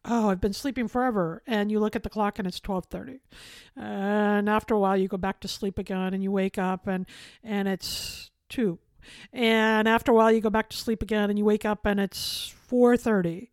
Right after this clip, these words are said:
And you're thinking, "I might as well just get up." What was keeping me awake,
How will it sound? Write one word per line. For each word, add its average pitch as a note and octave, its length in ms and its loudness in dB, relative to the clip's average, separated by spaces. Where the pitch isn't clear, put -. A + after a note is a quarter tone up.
And G3+ 260 -12
you're A#3+ 160 0
thinking, G#3 560 -4
"I - 60 -12
might C4 220 2
as C#4+ 80 -2
well F3+ 140 2
just F3+ 200 -4
get E3+ 140 -4
up." G#3 380 -6
What D4 200 6
was D4 160 2
keeping D#4+ 360 -2
me C4+ 80 0
awake, G#3+ 440 2